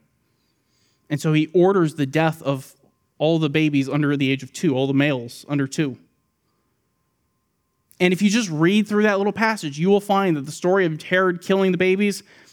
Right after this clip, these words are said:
goes until verse eighteen. So that paragraph is sixteen through eighteen.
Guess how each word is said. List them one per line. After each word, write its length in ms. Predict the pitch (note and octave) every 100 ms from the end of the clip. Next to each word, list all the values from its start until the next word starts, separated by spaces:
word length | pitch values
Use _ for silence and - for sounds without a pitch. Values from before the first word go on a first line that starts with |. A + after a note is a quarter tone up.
| _ _
goes 340 | E3+ F#3 F#3
until 340 | E3+ E3 F#3 F3
verse 340 | E3+ E3+ E3 -
eighteen. 580 | D#3+ D#3+ F3+ D3 A#2 - _ _ _ _ _ _ _ _ _ _ _ _ _ _
So 160 | - E3+
that 240 | F#3 F#3
paragraph 520 | - G#3 G#3 D3 D3+ D#3
is 140 | D3
sixteen 500 | - G3 - F#3 F3
through 200 | E3+ D#3+
eighteen. 420 | F3 F3 B2 A2